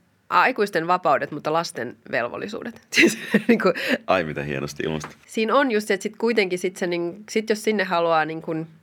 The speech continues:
Speaker 1: painoa ja draamaa, niin sit sinne on pakko alkaa paaluttaa jotain semmosia asioita, että ei enää lillutakaan vapaudessa, vaan sit jotko-, joidenkin asioiden pitää olla silleen, niin kuin tietyllä tavalla, että nyt tulee jotain peruuttamatonta. Se on ehkä just silleen niin kuin komedialle ja fantasialle otollinen.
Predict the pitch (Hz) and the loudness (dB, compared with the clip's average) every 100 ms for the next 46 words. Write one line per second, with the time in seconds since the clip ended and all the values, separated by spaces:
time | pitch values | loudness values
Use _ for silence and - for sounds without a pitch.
0 | _ _ - 175 170 190 233 262 - 180 | _ _ 2 2 2 0 0 -2 -4 0
1 | 180 170 156 151 151 - - - 165 175 | 4 4 4 2 0 -2 -12 -6 -4 -2
2 | 175 156 151 156 - 147 151 156 175 147 | 0 0 2 0 0 -2 -2 0 4 4
3 | 139 - 139 139 143 147 131 147 135 131 | 2 -2 -2 -2 -2 -2 -2 -2 -4 -4
4 | 139 139 135 135 139 143 143 175 - 170 | -2 -2 -2 -2 -2 -4 -2 -4 -4 -4
5 | 180 196 _ 165 156 156 160 202 - 160 | -4 -6 _ -2 -2 0 0 -2 -4 -6
6 | 170 - - - - - 170 151 151 - | -6 -8 -10 -10 -8 -2 0 0 -2 -4
7 | 160 139 135 143 143 - 120 - - 110 | -4 -4 -4 -4 -6 -8 -10 -8 -8 -8
8 | 139 - 151 - 127 123 131 135 - - | -8 -8 -8 -4 -2 0 -2 -4 -4 -4
9 | 151 - - 214 220 233 233 - 165 165 | -4 -6 -6 -4 -6 -8 -10 -6 -4 -4
10 | 175 190 160 170 165 170 165 160 156 160 | -8 -10 -10 -4 -4 -4 -2 -2 -4 -4
11 | - 170 139 135 143 135 165 202 175 156 | -2 0 0 -2 -2 -4 -2 0 0 0
12 | 156 165 160 - _ _ _ - 156 160 | -2 -2 -2 -6 _ _ _ -6 -2 0
13 | 175 190 208 | 0 0 -2